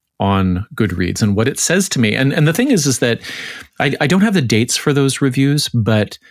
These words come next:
that night and day response to this book was in evidence from the beginning. The backlash to this text from the actually trained psychological community was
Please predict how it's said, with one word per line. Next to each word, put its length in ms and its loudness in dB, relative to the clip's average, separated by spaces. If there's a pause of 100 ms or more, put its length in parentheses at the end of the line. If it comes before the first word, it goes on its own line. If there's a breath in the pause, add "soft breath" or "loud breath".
(720 soft breath)
that 640 -2 (120)
night 400 2
and 200 0
day 220 2
response 1000 0 (100)
to 180 -2
this 180 0
book 500 -2 (1120 soft breath)
was 680 2 (120)
in 240 2
evidence 440 2
from 500 2
the 140 0
beginning. 800 -2 (680 loud breath)
The 80 0
backlash 760 0
to 100 0
this 300 0
text 560 -4
from 760 -2 (100)
the 460 0 (180)
actually 560 0
trained 680 2
psychological 640 -2
community 420 0
was 800 -2